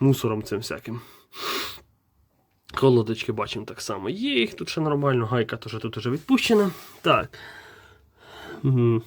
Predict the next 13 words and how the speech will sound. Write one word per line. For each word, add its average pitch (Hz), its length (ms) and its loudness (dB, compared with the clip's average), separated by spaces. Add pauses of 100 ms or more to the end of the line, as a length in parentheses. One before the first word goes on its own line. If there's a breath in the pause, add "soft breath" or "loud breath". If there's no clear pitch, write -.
(1600 loud breath)
А - 180 8
з - 80 0
середини 208 560 6
бачимо 143 360 4
та 113 140 -2
сама 131 300 4
ситуація. - 640 -2 (720 loud breath)
Тре 160 200 2
він 131 180 2
хреново. 151 1200 2 (1200 loud breath)
А, 107 500 -2
зараз 135 400 6
будемо 120 460 4